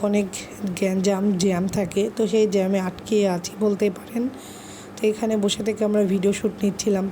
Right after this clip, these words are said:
তার অনেকক্ষণ পরে, প্রায় এক ঘন্টা পরে জ্যামটা ছুটেছে।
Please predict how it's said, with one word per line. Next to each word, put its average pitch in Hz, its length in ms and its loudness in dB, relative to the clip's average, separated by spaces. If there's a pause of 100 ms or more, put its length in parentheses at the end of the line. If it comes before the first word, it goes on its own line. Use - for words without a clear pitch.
(260)
তার 202 280 0
অনেকক্ষণ 233 640 2 (140)
পরে, 196 260 4
প্রায় - 260 -14 (240)
এক 208 80 0 (100)
ঘন্টা 240 320 2
পরে 196 260 2 (500)
জ্যামটা 196 380 2
ছুটেছে। 208 460 -2